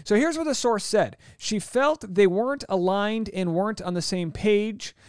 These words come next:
Gabby was hoping they could give each other space and work it out, but ultimately decided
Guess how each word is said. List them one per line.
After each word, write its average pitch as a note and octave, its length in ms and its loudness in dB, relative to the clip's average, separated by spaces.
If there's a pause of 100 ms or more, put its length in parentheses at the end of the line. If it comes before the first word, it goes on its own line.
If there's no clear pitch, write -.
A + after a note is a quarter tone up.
(200)
Gabby G3 260 4
was G#3 180 2
hoping F#3+ 360 0
they E3+ 80 0
could D#3 220 -4
give F3 200 -2
each F#3+ 220 -2
other E3+ 180 2
space G3 560 -2
and D#3+ 240 -6
work F3+ 240 -2
it F3+ 80 -2
out, F#3 320 2
but D#3+ 240 -2
ultimately G#3+ 540 0
decided F3+ 680 0